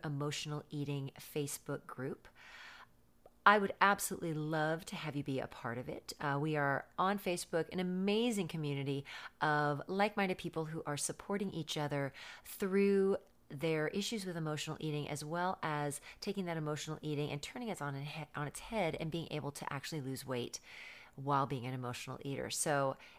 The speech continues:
if any of those things resonate with you, you absolutely want to come and join this group. So please go to W W W dot facebook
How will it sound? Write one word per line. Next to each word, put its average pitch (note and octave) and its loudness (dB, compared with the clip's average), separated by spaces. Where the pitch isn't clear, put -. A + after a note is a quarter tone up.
if D#3+ 2
any A#3+ 4
of E3 -2
those D#3 0
things D3 -2
resonate C#3 -2
with C3+ -6
you, C3 -2
you D3+ 0
absolutely D#3 4
want C#3 -2
to D#3+ -6
come C#3 -2
and C3+ -4
join C3 -4
this C3 -6
group. - -6
So D3 4
please A3+ 2
go F3+ 6
to D#3+ 0
W D#3 2
W C#3+ 0
W G3 0
dot C#3 0
facebook F3+ -2